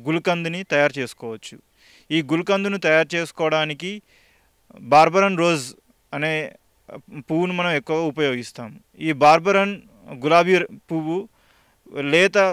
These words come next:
గులాబీ రంగులో ఉండి ఆకర్షణీయమైన సువాసనను కలిగి ఉంటుంది. గుల్కందును తయారు చేసుకోవడానికి ముందుగా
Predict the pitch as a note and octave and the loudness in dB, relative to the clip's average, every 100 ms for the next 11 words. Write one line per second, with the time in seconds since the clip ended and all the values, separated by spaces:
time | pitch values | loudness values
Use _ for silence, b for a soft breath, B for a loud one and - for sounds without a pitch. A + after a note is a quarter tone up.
0 | - C3+ D3 E3+ F3+ F3 D#3+ E3 E3 D#3+ | -4 -6 2 2 4 0 0 0 0 0
1 | D3 D3 F3+ - - C#3+ D#3+ F3+ - F3+ | -4 -6 -8 -8 0 2 2 0 -2 -4
2 | F3 E3+ E3 F3 E3 - D3+ F3 F3 E3+ | -4 -4 -4 -8 -10 -10 0 2 2 -2
3 | F3 - C#3+ C3+ A#2 A2 F2+ - - - | -8 -4 -2 -2 -6 -10 -16 -18 -20 -20
4 | - _ _ _ _ _ C3+ F3 G#3 G3+ | -20 _ _ _ _ _ -6 -2 0 0
5 | G3 - D#3+ E3+ E3 F3+ E3+ - E3 D#3 | -2 0 4 4 2 -2 -4 -2 -2 0
6 | D3+ C#3+ F3 F#3 D3+ D#3+ F3 F3+ F#3 C#3 | -2 -8 -12 -10 -10 -6 -2 -2 -2 -6